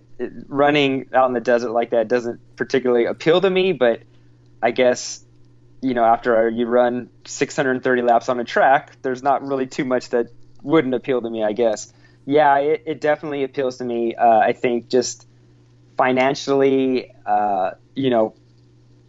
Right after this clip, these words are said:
my wife and I both love to race. So if I can,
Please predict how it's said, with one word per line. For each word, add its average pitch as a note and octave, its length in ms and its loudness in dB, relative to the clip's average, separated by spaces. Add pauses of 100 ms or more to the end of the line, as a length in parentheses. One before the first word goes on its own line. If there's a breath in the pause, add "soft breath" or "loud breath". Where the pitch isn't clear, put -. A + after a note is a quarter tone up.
(100)
my C#3+ 200 2
wife C#3+ 240 2
and C#3+ 80 -4
I C#3 80 2
both C3+ 280 -4
love C3 200 -4
to A#2+ 80 -6
race. A2+ 300 -6
So A2 300 -2
if A#2+ 180 -6
I C3 120 4
can, C3+ 280 -4